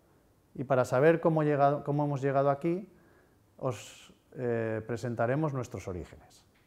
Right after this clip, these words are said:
La empresa nació de la confluencia de unos profesionales que habían desarrollado toda su actividad principal en empresas cooperativas. Fue Caixa Popular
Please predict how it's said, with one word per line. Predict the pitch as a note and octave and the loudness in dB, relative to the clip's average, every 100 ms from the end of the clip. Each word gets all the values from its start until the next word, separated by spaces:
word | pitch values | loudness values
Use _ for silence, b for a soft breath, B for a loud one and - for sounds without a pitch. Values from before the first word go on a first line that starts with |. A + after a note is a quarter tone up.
| b b _ | b b _
La | C#3+ | 0
empresa | D3 F#3+ F#3+ | 4 4 4
nació | F#3 - F3 F#3 F#3+ | 2 4 6 6 6
de | D#3 | 4
la | C#3 | 4
confluencia | C3+ C3 C3 C3+ D#3 E3+ | 4 0 0 0 2 4
de | C#3+ | 4
unos | D3 C#3+ | 2 0
profesionales | D#3 C#3+ D3 D3 D#3+ F#3 F#3+ | -2 -2 0 0 2 2 0
que | C#3 | 2
habían | C3+ D3 | 2 2
desarrollado | C#3+ C#3+ C#3 C#3+ B2+ | 0 0 2 2 2
toda | A#2+ C3+ C3+ | 2 0 0
su | C#3 | -4
actividad | - C#3 C3+ C#3 | -4 -2 2 2
principal | D3+ D3+ D3+ C#3+ C#3 C#3+ - B B - | 0 -4 -2 4 4 4 -4 B B -6
en | B2+ | -6
empresas | A#2 A#2+ A#2+ - | -2 -4 -4 -4
cooperativas. | G#2 F2+ D#2 - - - _ _ b b b b b _ | -6 -6 -6 -10 -16 -20 _ _ b b b b b _
Fue | D3+ C#3+ | -2 4
Caixa | E3 D3+ C3+ | 4 4 2
Popular | D3 D3 D#3+ E3 E3+ F3+ | 0 2 4 6 4 0